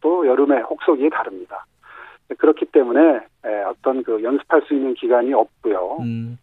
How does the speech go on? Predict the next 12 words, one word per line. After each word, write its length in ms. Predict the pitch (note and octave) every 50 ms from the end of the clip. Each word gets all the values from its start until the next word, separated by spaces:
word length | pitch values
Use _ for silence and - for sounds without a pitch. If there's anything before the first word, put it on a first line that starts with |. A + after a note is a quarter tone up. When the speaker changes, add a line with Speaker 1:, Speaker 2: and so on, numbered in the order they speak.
| _ _
Speaker 1:
그래서 300 | _ - C#3 C3 A#2+ D3+ D3
제가 260 | C#3+ B2+ B2 C3+ C3+
어저께 540 | A#2+ A#2 G#2+ _ - C3+ B2+ B2 A#2 G2+ F#2+ -
사실은, 680 | - - - - - - - - D3 - - E4+ - _ _ -
아, 400 | - E2 D#2 D#2 - - - - - _ _ _ _ _ _ _ _ _ _ _ _ _ _ _ _ _ -
그 280 | A2+ G#2 G2 G2+ A2 - - - _ _ -
인턴 320 | D#4 C3+ C#3 - - C#3+ -
시장, 360 | - B2 C3 B2 A2 G2+ A2
뭐 140 | A#2 A2 -
초보 220 | - - D3+ C#3+ B2+
시장 260 | A2 - - A#2+ A#2
이런 200 | A#2+ B2 C3+ C#3